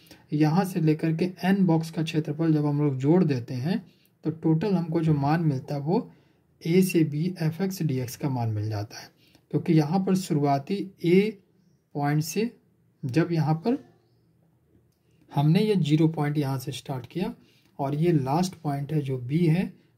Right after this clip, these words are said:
जहाँ पर ये value हो जाती है आपकी एच। तो यहाँ तक हमने इसकी लंबाई में ले ली और ऊंचाई जो है अपना change होता चला गया। अब इसी चीज़ को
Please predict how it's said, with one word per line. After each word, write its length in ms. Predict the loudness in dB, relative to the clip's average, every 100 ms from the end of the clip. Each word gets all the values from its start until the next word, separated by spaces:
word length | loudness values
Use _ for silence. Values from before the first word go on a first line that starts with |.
| -12
जहाँ 320 | -6 -4 -4
पर 200 | -4 -4
ये 260 | -2 -2 -2
value 360 | -2 -2 -2 -4
हो 120 | -4
जाती 300 | -4 -4 -4
है 60 | -6
आपकी 240 | -6 -8 -10 -10 _ _ _
एच। 320 | -12 -10 -12 -14 _ _ _ _ _ _ -2
तो 80 |
यहाँ 340 | 0 2 0 0
तक 140 | -2 -2
हमने 280 | 0 0
इसकी 260 | -4 -6 -6
लंबाई 400 | -6 -4 -2 2
में 120 | 4
ले 120 | 4 2
ली 200 | 0 -4 -12 _ _ -12
और 180 | -10 -4
ऊंचाई 440 | -2 0 2 4 4
जो 140 | 2
है 140 | 2
अपना 440 | 2 -2 -6 -4 -2 -4 _ _ _ _ _ -4
change 320 | -2 0 -2 -10 _ -6
होता 240 | -4 -4
चला 260 | -4 -6 -6
गया। 260 | -8 -14 -18 -20 -20 _
अब 200 | -4 2
इसी 240 | 2 2 0
चीज़ 300 | 2 0 0
को 240 | -2 -2